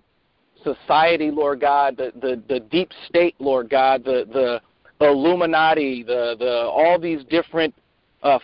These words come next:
factions that are trying to, uh, run our government and run our country, Lord God. We bind them in the name of Jesus and just ask that you would have your way, Lord God, that your will would be done. We say yes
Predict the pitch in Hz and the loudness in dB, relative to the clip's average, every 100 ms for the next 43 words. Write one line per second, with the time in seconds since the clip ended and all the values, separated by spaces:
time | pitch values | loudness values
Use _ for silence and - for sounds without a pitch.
0 | - 151 151 - 165 135 113 139 135 139 | -2 -2 -2 -8 -8 -6 0 0 0 -2
1 | 165 151 147 - 170 151 135 123 120 113 | -2 -2 -4 -4 -2 0 2 2 0 -2
2 | 123 160 160 139 143 147 147 147 143 123 | 0 2 2 2 0 0 0 0 -2 -2
3 | 117 151 151 135 - 151 151 160 143 143 | 0 0 2 0 -2 -6 -6 -6 -2 -2
4 | 135 139 135 147 165 139 165 165 147 143 | 0 2 0 -2 -2 0 0 0 -2 -2
5 | 143 139 151 160 135 113 135 165 139 139 | -2 -2 -2 -2 -4 -6 -6 -4 -4 -8
6 | 127 123 143 139 - 151 151 - 135 123 | -8 -4 -4 -4 0 0 0 -4 -10 -8
7 | 170 196 170 156 139 _ _ _ - 180 | -6 0 2 2 0 _ _ _ -2 2
8 | 185 175 156 175 151 147 160 143 131 131 | 2 0 0 0 2 2 2 0 -4 -6
9 | 127 131 131 131 117 113 165 180 165 147 | -4 -4 -4 -4 -6 -4 0 0 0 0
10 | 170 170 160 147 160 143 135 151 147 143 | 2 2 0 0 -2 -2 -6 -6 -4 -2
11 | 147 131 110 156 202 - 160 123 117 160 | -2 -4 -6 -10 -10 -2 -2 -2 0 2
12 | 160 | 0